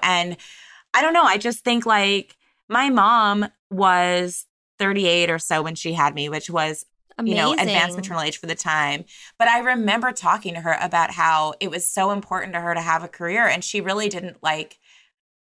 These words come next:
Speaker 1: regret having a kid
Speaker 2: No.
Speaker 1: older. I mean, it made it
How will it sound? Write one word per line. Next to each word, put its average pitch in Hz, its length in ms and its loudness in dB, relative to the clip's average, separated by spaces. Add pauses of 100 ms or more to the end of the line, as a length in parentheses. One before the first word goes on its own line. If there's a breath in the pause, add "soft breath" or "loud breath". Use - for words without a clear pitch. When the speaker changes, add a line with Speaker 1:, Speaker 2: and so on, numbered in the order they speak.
(160)
Speaker 1:
regret 202 540 2
having 180 340 -2
a 170 60 -8
kid 175 200 -6
Speaker 2:
No. 330 200 0
Speaker 1:
older. 156 360 0
I 214 80 -2
mean, 262 140 0
it 269 120 -6
made 262 220 -4
it 285 240 0